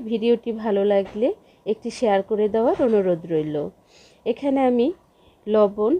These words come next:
পরিমাণ মতো, হলুদ এবং লাল মরিচের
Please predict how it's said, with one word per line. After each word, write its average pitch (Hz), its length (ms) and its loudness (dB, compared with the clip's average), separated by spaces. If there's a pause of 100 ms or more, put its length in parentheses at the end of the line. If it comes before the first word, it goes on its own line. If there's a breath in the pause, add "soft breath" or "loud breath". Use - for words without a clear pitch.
পরিমাণ 214 460 0
মতো, 190 400 -2 (680)
হলুদ 220 380 2 (100)
এবং 190 220 -2 (140)
লাল 202 220 2
মরিচের 196 460 -2